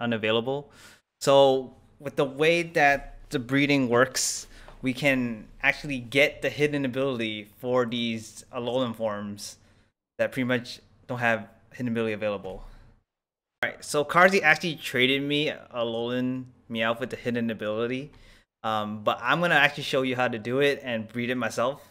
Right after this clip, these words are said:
just so you can see how it works. All right, so the first thing you wanna do is you wanna have a Everstone,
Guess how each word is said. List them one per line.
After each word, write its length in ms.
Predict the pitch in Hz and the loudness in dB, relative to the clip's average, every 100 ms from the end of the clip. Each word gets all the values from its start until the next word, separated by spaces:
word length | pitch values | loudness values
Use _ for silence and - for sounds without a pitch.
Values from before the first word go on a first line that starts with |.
| - _ _ _ | -20 _ _ _
just 220 | 107 - - | -14 -12 -8
so 140 | 110 | -6
you 100 | 107 | -6
can 160 | 113 107 | -8 -8
see 220 | 120 113 | -6 -6
how 240 | 113 117 | -4 -2
it 200 | 120 131 | -4 -6
works. 440 | 151 170 - - - - _ _ - | -6 -6 -8 -12 -14 -20 _ _ 2
All 80 | 160 | 6
right, 260 | 127 - | 6 2
so 140 | - 160 | -6 -4
the 100 | 165 | 0
first 220 | 202 196 | 2 2
thing 160 | 190 | 2
you 80 | 165 | 4
wanna 220 | 151 147 | 4 4
do 420 | 127 120 113 113 113 | 4 4 4 2 -2
is 760 | 123 113 113 110 107 - - - - - _ _ _ _ _ _ _ _ - | 0 2 4 2 -4 -8 -12 -16 -20 -20 _ _ _ _ _ _ _ _ -6
you 120 | 131 | 0
wanna 220 | 147 170 | 4 6
have 420 | 156 151 151 147 135 | 8 10 10 8 2
a 20 | |
Everstone, 840 | 123 147 156 - 165 180 196 202 | 2 4 2 4 4 4 0 -4